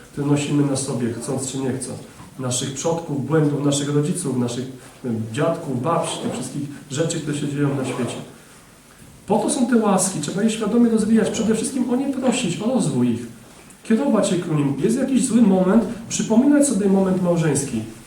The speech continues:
prosić Józefa, Maryję, przede wszystkim tą wzorcową parę małżeńską, o, o siłę, o to, żeby to, to, to rozkwitało.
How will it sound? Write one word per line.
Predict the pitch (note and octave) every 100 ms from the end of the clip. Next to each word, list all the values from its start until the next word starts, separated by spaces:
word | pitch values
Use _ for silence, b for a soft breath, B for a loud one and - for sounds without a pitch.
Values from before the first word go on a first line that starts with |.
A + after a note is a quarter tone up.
| - -
prosić | F3 A#3+ C#4 F#3+ F3 F3
Józefa, | F#3 D#3 F#3 F#3 G3+ G3+
Maryję, | E3 E3 E3+ F3 - -
przede | - F3+ G#3
wszystkim | - - F#3
tą | F3
wzorcową | E3 E3+ F3 A3+ G#3 E3
parę | D3+ D3
małżeńską, | B2+ B2+ C3 C3 E3+ B B B
o, | F3 G#3
o | A3
siłę, | - - C#4 D3 A#2
o | F3 G3
to, | A#3
żeby | A3 A3 A3 - -
to, |
to, | G3 G3
to | G3+ G3+ A3+
rozkwitało. | A3 - A3 C4 F#3 D#3